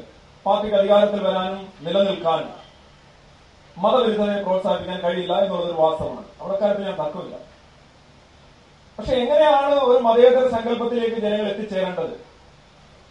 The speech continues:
മതങ്ങളെ പ്രീണിപ്പിച്ചുകൊണ്ടാണോ? മതങ്ങളെ താലോലിച്ചുകൊണ്ടാണോ? അപ്പൊ അവർ വിചാരിക്കും അവരിൽ എന്തോ വലിയ ചക്ര ഉള്ളത് കൊണ്ടാണ് എല്ലാവരും ഞങ്ങളുടെ പുറകെ വരുന്നത്.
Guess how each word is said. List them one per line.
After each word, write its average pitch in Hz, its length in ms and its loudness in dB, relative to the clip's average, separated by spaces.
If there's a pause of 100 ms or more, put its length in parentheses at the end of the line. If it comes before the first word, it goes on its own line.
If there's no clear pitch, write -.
(880)
മതങ്ങളെ 196 480 2
പ്രീണിപ്പിച്ചുകൊണ്ടാണോ? 190 960 -4 (2250)
മതങ്ങളെ 220 340 0 (100)
താലോലിച്ചുകൊണ്ടാണോ? 196 840 -2 (140)
അപ്പൊ 185 160 -2
അവർ 202 140 6
വിചാരിക്കും 202 340 0
അവരിൽ 196 420 -2
എന്തോ 196 420 0
വലിയ 190 200 -6
ചക്ര 202 240 -6
ഉള്ളത് 185 200 -6
കൊണ്ടാണ് 175 300 -4
എല്ലാവരും 170 380 -2
ഞങ്ങളുടെ 160 260 -8
പുറകെ 156 180 -6
വരുന്നത്. 143 320 -14